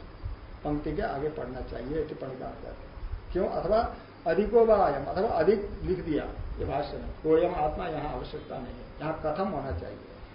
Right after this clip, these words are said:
अन्योन्यम पृच्छन्ति कथम, ऐसा पंक्ति होनी चाहिए। हाँ, अन्योन्यम पृच्छन्ति के आगे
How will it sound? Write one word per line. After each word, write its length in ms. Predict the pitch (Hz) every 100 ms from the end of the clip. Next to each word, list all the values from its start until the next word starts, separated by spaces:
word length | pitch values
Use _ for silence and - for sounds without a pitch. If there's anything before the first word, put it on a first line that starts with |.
| -
अन्योन्यम 500 | 156 170 185 214 226
पृच्छन्ति 520 | 220 180 - 175 185 254
कथम, 680 | 311 - 175 151 185 190 - - - 175
ऐसा 160 | 180
पंक्ति 340 | 185 170 165 160
होनी 300 | 131 123 -
चाहिए। 140 | 143 - - - - - - - - - -
हाँ, 200 | 139 -
अन्योन्यम 360 | 139 151 170 175
पृच्छन्ति 480 | - 151 170 170 175
के 100 | 185
आगे 240 | 180